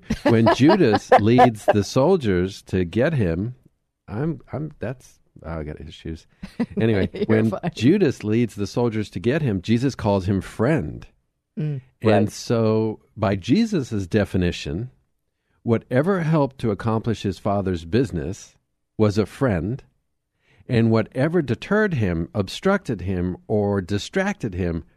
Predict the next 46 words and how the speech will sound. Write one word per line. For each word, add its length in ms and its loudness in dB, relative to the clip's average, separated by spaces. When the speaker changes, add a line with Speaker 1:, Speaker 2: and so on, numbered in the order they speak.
Speaker 1:
from 420 2
his 240 -2
Father's 460 -2
business 720 -2
was 260 4
an 80 2
enemy. 540 0
And 140 2
so 140 2
imagine 420 2
if 140 0
we 200 2
looked 300 0
at 100 -8
that 240 -4
where 220 -2
we 240 2
said, 520 -4
in 180 4
the 80 0
context 760 -2
of 140 -4
faith, 420 -6
looking 400 -4
at 260 -8
everything 560 -4
through 200 -8
the 120 -4
lens 380 -2
of 120 -6
our 160 -4
faith, 540 -10
not 220 -2
'cause 180 0
it's 200 -10
easy, 520 0
but 160 -8
because 320 -4
that's 160 -4
what 140 -4
we're 120 -6
called 300 -4
to 80 -8
do 140 -2
as 100 -4
Christians, 840 -6